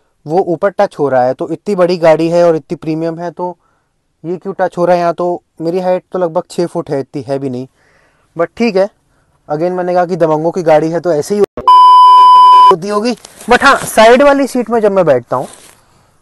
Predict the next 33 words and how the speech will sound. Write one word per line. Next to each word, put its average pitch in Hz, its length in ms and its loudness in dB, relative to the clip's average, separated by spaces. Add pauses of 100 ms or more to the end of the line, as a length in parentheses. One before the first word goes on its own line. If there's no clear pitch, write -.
(240)
तो 240 140 0
इतना 202 260 -2
टच 208 300 -4
नहीं 165 240 -8
होता। 113 240 -8 (960)
अब 208 120 0
नहीं 156 140 -4
हो 113 80 -6
रहा। 113 140 -10 (560)
I 156 80 -4
think 185 240 -10
बीच 165 280 -10
में 175 120 -8
ही 170 40 -6
हो 147 140 -6
रहा 143 120 -6
है, 190 140 -8
अब 143 100 -6
नहीं 139 120 -6
हो 110 100 -8
रहा, 113 100 -2
अब 127 120 -4
ठीक 117 160 -10
है। 107 120 -14 (500)
Now 143 200 0
it's - 200 -10
quite 120 200 -2
good। 139 200 -8 (600)
And 131 380 -6 (100)
ये 156 220 0
आपका 147 260 0 (380)
यहाँ 151 280 -8
पे 139 220 -4